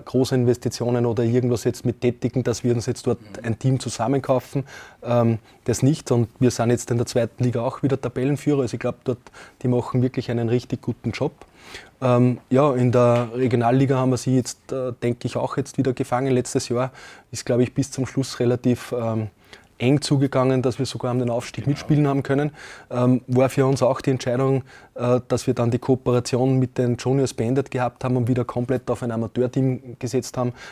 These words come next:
Speaker 1: weil wir gesagt haben, wir wollen hier wirklich ein Team, das rein Lask ist und nur noch aus unseren Amateuren besteht.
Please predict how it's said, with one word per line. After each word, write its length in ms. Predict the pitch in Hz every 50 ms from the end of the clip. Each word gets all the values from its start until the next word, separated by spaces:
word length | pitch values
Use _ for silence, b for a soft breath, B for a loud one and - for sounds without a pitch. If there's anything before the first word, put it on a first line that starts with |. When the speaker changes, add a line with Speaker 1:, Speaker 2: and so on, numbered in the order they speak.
| B B
Speaker 1:
weil 100 | - 120
wir 20 | 117
gesagt 280 | - 127 123 - -
haben, 300 | 127 120 120 120 120 120
wir 220 | 120 117 113 113 120
wollen 180 | 120 120 120
hier 160 | 113 120 113
wirklich 380 | 117 131 131 - 139 127 - - B B B B B B _ -
ein 340 | 117 117 117 120 117 - -
Team, 320 | - 139 143 147 147 131
das 260 | 131 123 - - -
rein 180 | 120 113 117 117
Lask 360 | 113 110 113 123 - - -
ist 300 | 151 143 131 - - -
und 260 | 127 120 113 - -
nur 100 | 131 127
noch 200 | 131 127 120 -
aus 100 | 123 110
unseren 300 | - 123 120 - - 123
Amateuren 420 | 120 120 117 113 - 120 123 147 139
besteht. 380 | 139 131 - - 139 147 147